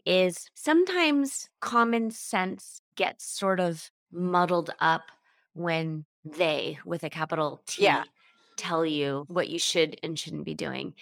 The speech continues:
Speaker 1: And a lot of it is just, I mean, I've said it before, but I'm gonna say it again, of just kind of listening to your intuition and your gut and making your own best decisions.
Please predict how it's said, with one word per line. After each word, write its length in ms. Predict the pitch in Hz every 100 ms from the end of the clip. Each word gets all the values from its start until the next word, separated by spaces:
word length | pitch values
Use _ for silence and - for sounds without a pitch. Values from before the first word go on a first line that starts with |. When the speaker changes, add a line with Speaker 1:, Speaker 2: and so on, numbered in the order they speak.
| -
Speaker 1:
And 120 | 196
a 80 | 190
lot 500 | 185 196 196 220 262
of 220 | 262 196
it 300 | 165 156 156 _
is 300 | - 160 156 - -
just, 560 | 175 160 - - - _
I 60 | 165
mean, 160 | 165 160
I've 120 | 156
said 220 | - 165
it 160 | 170 - -
before, 360 | 170 - 170 156
but 220 | 156 160
I'm 100 | 165
gonna 140 | 160 165
say 140 | 170
it 80 | 160
again, 300 | 160 156 156
of 240 | 160 156
just 260 | 156 170 -
kind 260 | - 208 220
of 100 | 170
listening 640 | 156 165 - 196 160 151 _ _ _ _
to 100 | -
your 120 | 160
intuition 760 | 151 160 165 165 160 - 165 156
and 160 | -
your 140 | 151 147
gut 380 | - 156 156 -
and 160 | 156 156
making 360 | 156 156 185 180
your 180 | 165 -
own 180 | 151 147
best 280 | 151 -
decisions. 640 | - 156 - 151 90 147